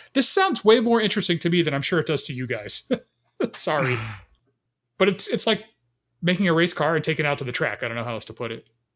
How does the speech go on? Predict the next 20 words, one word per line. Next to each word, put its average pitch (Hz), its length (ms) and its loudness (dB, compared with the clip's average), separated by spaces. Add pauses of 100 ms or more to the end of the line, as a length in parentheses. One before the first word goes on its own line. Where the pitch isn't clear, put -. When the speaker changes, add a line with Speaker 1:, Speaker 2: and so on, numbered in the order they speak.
(140)
Speaker 1:
Um, 104 380 -14
and 104 240 -18
you, 113 220 -10
you 117 200 -8
know, 120 220 -4
you 143 140 -2
know 151 100 4
the 135 60 -2
basics 147 320 -2
of 117 100 -8
wheels 139 340 2
and 127 120 -2
an 123 80 -6
engine, 117 400 -4
but 113 140 -10
you 113 100 -12
don't 131 200 -8
really 123 280 -4
know 117 160 -6
performance 110 760 -8